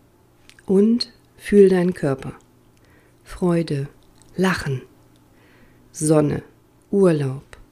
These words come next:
Freizeit, Spaß, Gesundheit, Reichtum, Erfolg,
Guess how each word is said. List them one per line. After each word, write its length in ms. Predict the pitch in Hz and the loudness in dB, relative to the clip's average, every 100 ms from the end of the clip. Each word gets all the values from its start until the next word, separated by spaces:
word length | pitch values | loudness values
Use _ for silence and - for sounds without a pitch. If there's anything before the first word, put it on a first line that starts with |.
| _ _ _ _ - | _ _ _ _ -20
Freizeit, 1000 | - 143 143 - - 143 123 - - - - | -10 -8 -8 -8 -12 -10 -10 -12 -18 -20 -20
Spaß, 640 | - - - - - - - - - - _ - - - - - - - | -10 -10 -10 -14 -14 -20 -20 -20 -20 -20 _ -20 -20 -20 -20 -20 -20 -2
Gesundheit, 920 | 175 156 151 160 151 - 135 139 - - _ _ - _ _ _ _ _ _ | 2 2 0 -2 -2 -6 -8 -10 -16 -20 _ _ -20 _ _ _ _ _ _
Reichtum, 760 | - 185 208 - - - 135 147 - - - - - - - - | -4 0 0 -2 -12 -10 -8 -10 -16 -20 -20 -20 -20 -20 -20 -14
Erfolg, 680 | 131 - - 151 143 - | -14 -12 -4 -4 -4 -8